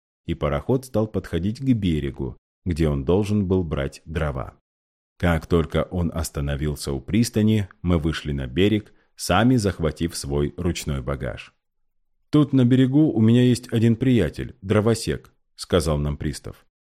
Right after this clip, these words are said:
«Этот человек отличается тем, что не промолвит без особой надобности ни единого лишнего слова. Пойдемте к нему. У него мы можем оставить наш багаж, отдохнуть и запастись всем необходимым». «Он хорошо знает местность?»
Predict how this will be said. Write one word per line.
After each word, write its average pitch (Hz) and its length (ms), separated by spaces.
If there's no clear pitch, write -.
«Этот 117 280
человек 139 420
отличается 107 560
тем, 147 240
что - 180
не 92 140
промолвит 98 600
без 85 180
особой 92 400
надобности 101 760
ни 131 160
единого 123 580
лишнего 90 460
слова. 64 520
Пойдемте 127 420
к - 100
нему. 73 320
У 104 80
него 104 280
мы 147 140
можем 98 360
оставить 90 460
наш 78 180
багаж, 78 480
отдохнуть 87 680
и 135 80
запастись 120 800
всем 76 420
необходимым». 73 800
«Он 95 180
хорошо 98 380
знает 143 320
местность?» - 500